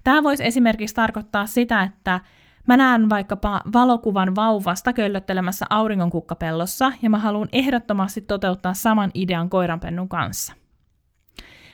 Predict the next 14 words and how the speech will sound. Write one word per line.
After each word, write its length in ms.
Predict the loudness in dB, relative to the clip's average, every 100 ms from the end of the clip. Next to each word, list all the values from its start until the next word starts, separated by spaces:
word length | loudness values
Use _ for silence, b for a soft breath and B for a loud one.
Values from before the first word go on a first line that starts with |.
| B
Mä 60 | 0
en 140 | 2
ehkä 220 | 2 0
lähtisi 320 | 0 0 -2 2
ollenkaan 500 | 2 4 2 2 0
ottaa 280 | -2 -4 -6
haltuun 560 | -2 -2 -2 0 -2 0
auringonkukkapeltoa, 1200 | 2 2 2 -2 -2 -6 -8 -4 -4 -2 2 0 0 B B 0
mutta 460 | 2 0 -4 -4 0
esimerkiksi 600 | 2 4 4 0 -8 0
valkovuokkomeri, 1080 | 2 2 0 0 -2 2 2 2 0 -2 -6 0
voikukat, 680 | 2 2 -2 0 -2 -2 -6
päivän 340 | 0 0 0 0
kakkarapelto 760 | -2 -2 -4 0 -2 0 -2